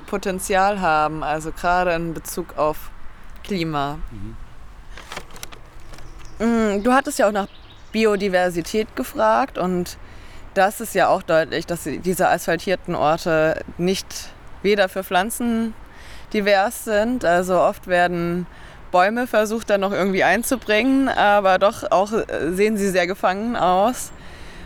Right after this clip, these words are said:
Speaker 1: Und, ähm, eigentlich würde ich sagen, es gibt, das sind nicht so diverse Orte, weder für Pflanzen noch für Tiere, die dort dann sind. Natürlich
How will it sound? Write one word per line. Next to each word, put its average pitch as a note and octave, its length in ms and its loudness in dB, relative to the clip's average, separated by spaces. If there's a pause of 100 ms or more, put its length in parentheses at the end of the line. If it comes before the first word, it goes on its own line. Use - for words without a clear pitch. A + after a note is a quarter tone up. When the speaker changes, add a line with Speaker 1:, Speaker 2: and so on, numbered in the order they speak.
(140)
Speaker 1:
Und, F#3+ 520 4
ähm, F3 420 2 (1120)
eigentlich F3 340 0
würde F3 140 2
ich F3+ 80 -4
sagen, E3 560 2 (360)
es - 160 -6
gibt, - 140 -4 (300)
das F3+ 160 -2
sind F3 140 2
nicht F3+ 180 0
so D#3 560 0 (960)
diverse D#3+ 600 4
Orte, D#3 440 4
weder F3 300 2
für F3 200 -4
Pflanzen E3+ 640 -2
noch D#3 140 0
für D#3+ 240 -4
Tiere, D#3+ 800 -2
die D#3 100 -2
dort C#3+ 440 0
dann C#3+ 260 -2
sind. D3+ 440 -2 (580)
Natürlich F3+ 600 0